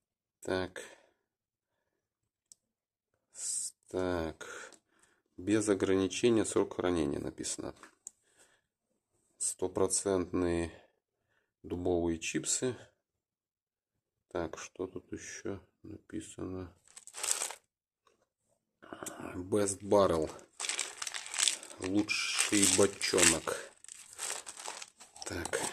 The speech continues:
металлическая крышечка такая алюминиевая. Баночка, кстати, удобная. Наверное, литра на полтора. Так, по запаху. Да, вдалеке. Не знаю. Скорее всего, это,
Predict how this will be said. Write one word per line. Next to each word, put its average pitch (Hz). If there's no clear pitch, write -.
металлическая 92
крышечка -
такая -
алюминиевая. 95
Баночка, 92
кстати, -
удобная. 90
Наверное, 87
литра 92
на 87
полтора. 87
Так, 90
по 87
запаху. 87
Да, 101
вдалеке. 98
Не 101
знаю. 110
Скорее 151
всего, 143
это, 131